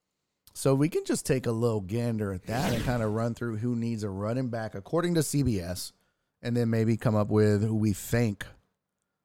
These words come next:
might be a good one. Jared Taylor said, "God damn, Barry." Yeah. Yeah.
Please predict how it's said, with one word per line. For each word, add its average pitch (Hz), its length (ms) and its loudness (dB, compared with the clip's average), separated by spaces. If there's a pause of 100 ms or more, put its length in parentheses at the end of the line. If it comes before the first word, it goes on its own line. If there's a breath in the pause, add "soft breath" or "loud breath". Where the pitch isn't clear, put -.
(160)
might 104 240 -6
be 98 160 -6
a 92 40 -4
good 90 220 -8
one. 85 300 -12 (1120)
Jared 98 220 -6
Taylor 92 160 -2
said, 78 180 -8
"God 101 240 -6
damn, 104 260 -6
Barry." 71 240 -14
Yeah. 113 420 -6 (1400)
Yeah. 98 320 -10